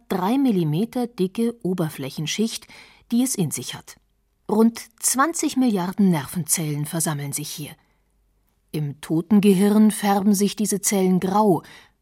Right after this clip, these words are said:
daher die sprichwörtlichen grauen Zellen, die aber eigentlich im lebenden Zustand rosa sind. Auch das Gedächtnis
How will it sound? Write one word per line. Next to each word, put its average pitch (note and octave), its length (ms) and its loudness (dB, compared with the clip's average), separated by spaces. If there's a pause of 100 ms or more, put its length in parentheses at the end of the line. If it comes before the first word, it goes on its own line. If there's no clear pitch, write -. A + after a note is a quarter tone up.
daher C3+ 320 -10
die C#3+ 120 -14
sprichwörtlichen D3+ 960 -6 (120)
grauen D#3 500 0
Zellen, D3+ 500 -4 (400)
die E3+ 140 0
aber C#3 300 -6 (160)
eigentlich A3+ 600 0 (280)
im D#3+ 160 -6
lebenden D3 400 -2
Zustand D#3 560 -2 (260)
rosa D#3 460 0
sind. - 360 -10 (580)
Auch D3 200 0
das - 300 -2
Gedächtnis G#3+ 720 0